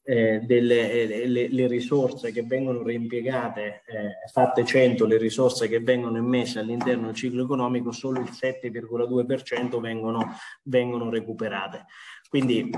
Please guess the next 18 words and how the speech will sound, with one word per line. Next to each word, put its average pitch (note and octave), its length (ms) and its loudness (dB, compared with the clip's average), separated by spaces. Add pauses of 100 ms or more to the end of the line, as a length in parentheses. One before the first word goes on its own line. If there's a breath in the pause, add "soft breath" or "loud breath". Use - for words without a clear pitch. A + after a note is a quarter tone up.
(140)
recuperare C3 800 0
la B2+ 120 2
risorsa B2+ 500 0
significa, B2 640 -2
no, A#2+ 280 -6
quanto B2 440 -2
questi B2 340 -4
modelli A#2 480 0
di A#2+ 140 -4
business A#2+ 400 0
circolari A#2 640 0
sono A#2 500 -6
in A#2+ 140 -4
un A#2 120 0
qualche A2+ 280 0
modo A2+ 320 -2
avanzati. G#2+ 600 -4 (540 loud breath)
Quindi, A#2 560 -2